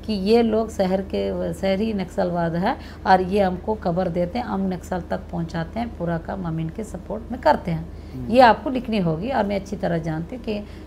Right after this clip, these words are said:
Speaker 1: ऐसा ही हम लोग काम लिंगा कोड़ोपियर में करते थे।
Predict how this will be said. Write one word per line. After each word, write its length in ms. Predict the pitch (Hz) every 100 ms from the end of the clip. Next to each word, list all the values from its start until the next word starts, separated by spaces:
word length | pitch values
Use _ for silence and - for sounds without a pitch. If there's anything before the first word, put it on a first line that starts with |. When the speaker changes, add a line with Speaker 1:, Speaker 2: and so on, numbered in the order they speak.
| -
Speaker 1:
ऐसा 260 | 190 180 180
ही 180 | 180
हम 160 | 175 170
लोग 140 | 165
काम 240 | 175 165 160
लिंगा 380 | 175 175 175 170 -
कोड़ोपियर 440 | 165 - 185 175
में 160 | 277 311
करते 340 | 180 151 147
थे। 360 | 139 156 -